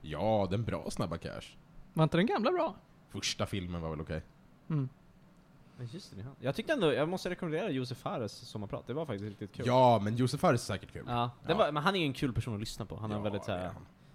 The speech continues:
Speaker 3: karismatisk. Rekommenderar den.
Speaker 1: Eh.
Speaker 2: Va, va, va, va, stopp och belägg! Hade Sebbe Stax ett sommarprat?
Speaker 1: Sebbe Stax har ett sommarprat i år.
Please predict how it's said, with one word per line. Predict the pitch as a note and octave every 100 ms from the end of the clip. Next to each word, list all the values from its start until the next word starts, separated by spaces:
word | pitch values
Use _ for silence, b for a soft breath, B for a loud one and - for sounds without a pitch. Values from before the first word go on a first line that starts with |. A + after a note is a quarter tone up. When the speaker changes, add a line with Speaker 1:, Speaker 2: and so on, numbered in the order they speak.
| b - -
Speaker 3:
karismatisk. | A2+ G#2 G2+ G2+ - - - -
Rekommenderar | A2+ A2+ G2
den. | F#2+
Speaker 1:
Eh. | F#2+ D2 B1 -
Speaker 2:
Va, | -
va, | A#3 B3+ - G#3+
va, | C#4 A#3+
va, | D#3+
stopp | - C#4
och | G#3
belägg! | F3+ C3+ G3+ B B -
Hade | A#3 A3
Sebbe | - B3+ G#3
Stax | - - D#4 - -
ett | F#3
sommarprat? | F3 C#3 - C#3+
Speaker 1:
Sebbe | - F#2 F2+
Stax | C3 F#3 -
har | G#3+
ett | A3
sommarprat | - C#3 F2+ E2 E2
i |
år. | C2+